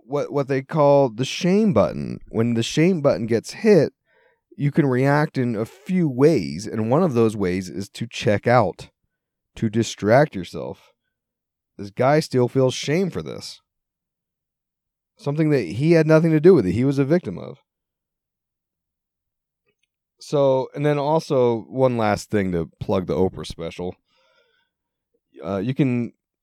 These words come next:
she drops a quote I wrote down, and it's, she says, "How can you see clearly when you're looking at the sun?" And then she finishes the show saying, "Don't stare into the sun."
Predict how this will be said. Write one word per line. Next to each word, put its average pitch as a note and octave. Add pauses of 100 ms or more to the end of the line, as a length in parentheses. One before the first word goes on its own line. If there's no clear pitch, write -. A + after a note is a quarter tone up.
(120)
she C#3+
drops D#3
a B2
quote A#2
I G#2
wrote G2
down, F#2+ (960)
and G2+ (480)
it's, - (320)
she -
says, C3 (380)
"How E3
can F3
you C#3+
see F3
clearly C#3+
when A2+
you're A2
looking B2
at G#2
the G2+
sun?" F2 (680)
And A2
then A#2+
she B2
finishes B2+
the G2+
show A2+
saying, G#2
"Don't A2
stare F#2+
into F#2
the G2+
sun." D3+